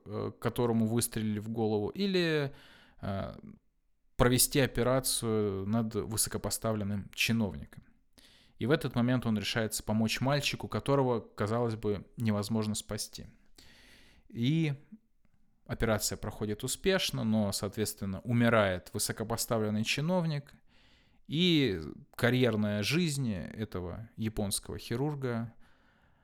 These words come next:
заканчивается. То есть ему так и говорит. То есть тут ещё нужно отметить тот факт, что он встречался и вообще планировал жениться на дочери начальника больницы. Но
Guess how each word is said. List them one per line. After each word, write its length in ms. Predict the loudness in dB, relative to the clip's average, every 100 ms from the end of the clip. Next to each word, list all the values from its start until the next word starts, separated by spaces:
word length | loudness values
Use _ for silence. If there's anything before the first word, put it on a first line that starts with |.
| _ _ _ -6
заканчивается. 960 | 2 4 4 2 0 -6 -10 -14 -14 -16 -18 _
То 60 | -10
есть 180 | -10 -6
ему 160 | -6
так 240 | -4 -6 -6
и 20 |
говорит. 400 | -8 -6 -8 -4
То 60 | -4
есть 140 | -4 -8
тут 140 | -6 0
ещё 180 | 2 2
нужно 220 | 2 0
отметить 300 | -2 -4 -4
тот 160 | -4
факт, 160 | -4 -4
что 340 | -4 -4 -4 -4
он 300 | -4 -4 -8 -10
встречался 840 | -4 -4 -2 2 2 2 -2 -2
и 80 | -4
вообще 260 | -4 -4
планировал 460 | -4 -2 0 0 -2
жениться 420 | -2 -2 -2 -2
на 160 | 0 0
дочери 600 | 2 0 -2 -4 -8 -10 -16 -20 -8
начальника 960 | -6 -2 -2 -2 -2 -6 -8 -8 -10 -12
больницы. 840 | -14 -8 -2 -2 -2 -6 -12 -16 _ _ _ _ _ _ -2
Но 460 | 2 4 2 -2